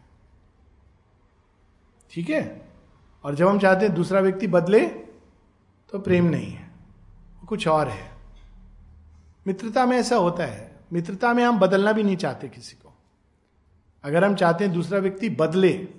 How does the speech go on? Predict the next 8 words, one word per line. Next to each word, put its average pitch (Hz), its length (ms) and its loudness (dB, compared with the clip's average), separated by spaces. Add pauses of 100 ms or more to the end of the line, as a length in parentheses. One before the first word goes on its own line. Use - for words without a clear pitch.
(520)
तो 180 80 -4
वो 202 100 2
संबंध 190 420 0
बहुत 156 260 0
दिन 190 160 -2
टिका 170 280 -2
नहीं 131 140 -4
रहता। - 420 -16